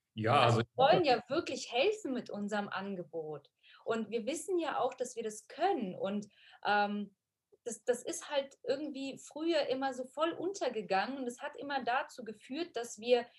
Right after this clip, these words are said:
Speaker 2: wir haben jedem geholfen. Das hat aber dazu geführt, dass wir am Ende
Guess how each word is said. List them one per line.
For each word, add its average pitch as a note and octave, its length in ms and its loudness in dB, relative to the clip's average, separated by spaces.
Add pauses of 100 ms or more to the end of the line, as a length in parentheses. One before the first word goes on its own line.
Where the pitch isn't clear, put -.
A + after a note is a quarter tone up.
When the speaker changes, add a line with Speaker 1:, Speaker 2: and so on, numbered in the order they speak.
(140)
Speaker 2:
wir G#3+ 160 2
haben C4+ 220 2
jedem D#4 440 2
geholfen. C4 600 2 (580)
Das A3+ 180 -4
hat E4 200 0
aber C4 160 4
dazu C#4 420 0
geführt, C4+ 840 2 (120)
dass A3+ 260 -4
wir A#3+ 640 4
am G#3+ 140 -2
Ende B3+ 640 0